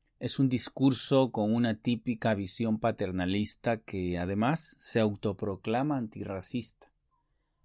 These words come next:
pero que al final termina siendo un recurso colonial muy empleado, que únicamente refuerza la idea racista de otorgar derechos solo a quienes son válidos para este sistema.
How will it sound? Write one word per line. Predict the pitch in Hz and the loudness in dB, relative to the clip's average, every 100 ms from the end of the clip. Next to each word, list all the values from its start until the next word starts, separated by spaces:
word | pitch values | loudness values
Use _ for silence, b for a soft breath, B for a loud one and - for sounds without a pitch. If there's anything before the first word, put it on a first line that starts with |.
| - | 0
pero | 113 117 110 | 4 4 2
que | 120 117 | 2 2
al | 113 107 | 4 0
final | 113 117 156 | -2 0 0
termina | 180 165 160 151 | 0 2 2 0
siendo | 160 147 151 | 0 0 0
un | 151 | 0
recurso | 143 135 143 - 135 | -2 -2 -4 -4 -4
colonial | 131 123 123 131 139 | 0 2 2 2 2
muy | 135 131 135 | 2 2 2
empleado, | 120 120 117 131 156 117 - _ _ _ | 0 0 0 0 0 -8 -14 _ _ _
que | 110 107 | -2 2
únicamente | 120 131 135 123 120 135 | 2 2 0 0 0 0
refuerza | 117 101 - - 117 113 131 | 0 -2 -4 -2 0 0 -2
la | 123 | -2
idea | 120 113 113 | -2 0 0
racista | 113 117 123 131 113 - - 107 - _ | 0 -2 -4 -2 -4 -6 -10 -10 -12 _
de | 101 107 | -2 0
otorgar | 101 104 101 101 | 2 0 0 0
derechos | 104 110 104 - 123 - - | 0 0 -2 -4 -12 -14 -20
solo | - - 117 117 | -14 -4 0 0
a | 127 | 0
quienes | - 107 92 | -2 -6 -6
son | - 113 110 98 | -4 0 0 2
válidos | 107 120 127 104 - | 0 0 -2 -4 -8
para | - 95 95 92 | -6 -2 0 0
este | 98 - 127 | -2 -6 -8
sistema. | - 95 - - 104 92 - | -8 -14 -8 -2 -2 -2 -12